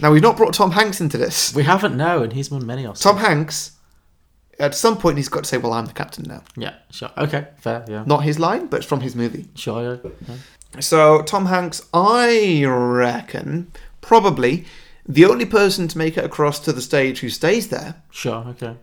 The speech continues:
Speaker 1: Gets very hungry along the way.
Speaker 2: Yeah.
Speaker 1: He's got to find all kinds of survival techniques.
Speaker 2: Such
Speaker 1: Um,
Speaker 2: as?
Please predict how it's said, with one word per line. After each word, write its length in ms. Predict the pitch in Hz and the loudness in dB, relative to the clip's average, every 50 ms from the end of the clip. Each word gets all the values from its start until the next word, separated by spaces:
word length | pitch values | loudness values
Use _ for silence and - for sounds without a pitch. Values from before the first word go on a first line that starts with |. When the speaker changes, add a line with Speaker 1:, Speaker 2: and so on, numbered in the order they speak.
| _ _ _ _ _ - | _ _ _ _ _ -6
Speaker 1:
Gets 200 | 139 139 131 120 | -6 -4 -4 -10
very 500 | 117 120 123 135 139 139 143 143 135 131 | -12 -2 2 4 6 6 6 6 4 4
hungry 400 | 123 127 127 127 120 117 120 117 | 2 0 -2 -2 -2 0 0 0
along 240 | 113 117 117 113 | 0 -2 -4 -4
the 80 | 113 117 | -4 -4
way. 300 | 120 127 113 107 104 - - - | -4 -4 -4 -4 -8 -12 -14 -14
Speaker 2:
Yeah. 260 | 117 113 113 113 123 | -12 -12 -10 -8 -4
Speaker 1:
He's 140 | 135 127 127 | -4 -4 -2
got 160 | - 139 135 | -2 -6 -6
to 60 | - | -4
find 180 | - 127 123 123 | -6 -4 -2 -2
all 100 | 131 127 | -2 -4
kinds 300 | 127 - 127 123 120 113 | -4 -4 -4 -4 -4 -6
of 80 | 117 - | -8 -12
survival 400 | - - - 120 120 113 117 - | -10 -6 -6 -4 -4 -6 -8 -8
techniques. 540 | - 123 - 117 110 - - - - - _ _ _ _ _ _ _ _ _ _ _ _ _ _ _ _ _ _ _ _ _ - | -10 -8 -8 -8 -10 -8 -8 -10 -10 -10 _ _ _ _ _ _ _ _ _ _ _ _ _ _ _ _ _ _ _ _ _ -8
Speaker 2:
Such 400 | 127 123 123 120 117 113 110 113 | -6 -4 -2 -2 -2 -2 -4 -6
Speaker 1:
Um, 220 | 127 135 165 247 | -6 -6 -8 -10
Speaker 2:
as? 240 | 285 - - - - | -12 -16 -20 -20 -20